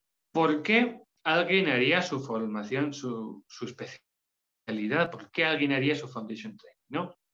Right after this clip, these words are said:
Yo lo hice por mis motivos, pero motivos que alguien podría considerar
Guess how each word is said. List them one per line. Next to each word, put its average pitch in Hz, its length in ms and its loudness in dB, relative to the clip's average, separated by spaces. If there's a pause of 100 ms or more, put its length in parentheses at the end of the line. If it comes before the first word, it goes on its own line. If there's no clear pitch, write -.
(640)
Yo 170 240 4
lo 165 100 8
hice 151 220 4
por 131 180 2
mis 123 140 0
motivos, 151 580 0
pero 185 380 -2 (140)
motivos 131 840 -2
que 131 220 0
alguien 131 320 0
podría 131 520 -2
considerar 127 760 -2